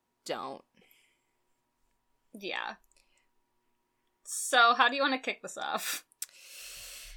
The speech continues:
Speaker 1: Uh,
Speaker 2: <laughs> Oh, you, you were gonna take my lead.
Speaker 1: Well, okay,
Speaker 2: <laughs> I
Speaker 1: so
Speaker 2: forgot we just had this <laughs> conversation. Sorry.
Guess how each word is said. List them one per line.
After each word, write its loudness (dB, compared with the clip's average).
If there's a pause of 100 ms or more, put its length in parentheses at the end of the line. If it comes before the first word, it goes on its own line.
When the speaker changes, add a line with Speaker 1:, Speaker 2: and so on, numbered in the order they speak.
(3250)
Speaker 1:
Uh, 6 (480)
Speaker 2:
<laughs> 2 (180)
Oh, 6
you, 2
you 6
were 6
gonna 6
take 4
my 2 (120)
lead. -10 (1400)
Speaker 1:
Well, 4 (100)
okay, 6
Speaker 2:
<laughs> 2
I 12
Speaker 1:
so 10
Speaker 2:
forgot 12
we 10
just 8
had 12
this 6
<laughs> -
conversation. 2 (1700)
Sorry. 2